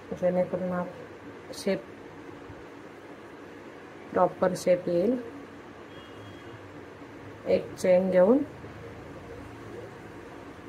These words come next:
दोरा कट करून टाकायचा. हे बघा, आपला जो star फ्रूटचा shape जो आहे तो प्रॉपर आलेला आहे. एक चेन घेऊन आपण दोरा कट करून टाकलेला आहे.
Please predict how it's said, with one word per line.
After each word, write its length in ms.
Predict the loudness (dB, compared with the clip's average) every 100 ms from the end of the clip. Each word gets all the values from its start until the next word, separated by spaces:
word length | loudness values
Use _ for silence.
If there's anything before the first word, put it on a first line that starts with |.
| -8 -2
दोरा 360 | 2 6 6
कट 240 | 6 4 4
करून 420 | 4 4 6 4
टाकायचा. 420 | 2 0 -2 -2
हे 120 | 2
बघा, 380 | 4 2 -2 -6 -6 -10 -14 -14 -14 -14 -16 -14 -14 -14 -14 -14 -14 -14 -14 -14 -14 -14 -10
आपला 300 | -8 2 2
जो 140 | 2
star 380 | -2 -2 0 0
फ्रूटचा 520 | -2 -2 -2 0 0 0
shape 440 | 0 0 0 0
जो 60 | 4
आहे 140 | 4
तो 120 | 4
प्रॉपर 420 | 2 2 0 0 0
आलेला 340 | 2 2 2
आहे. 300 | 2 -2 -10 -12 -12 -12 -12 -14 -14 -14 -14 -14 -12 -12 -10 -8 -8 -8 -8 -10 -10 -2
एक 220 | -2 -2 2
चेन 320 | 6 6 6
घेऊन 220 | 2 2
आपण 300 | 4 4 6
दोरा 280 | 6 8 6
कट 200 | 6 4 8
करून 280 | 8 8 6
टाकलेला 460 | 4 2 4 4
आहे. 100 | 2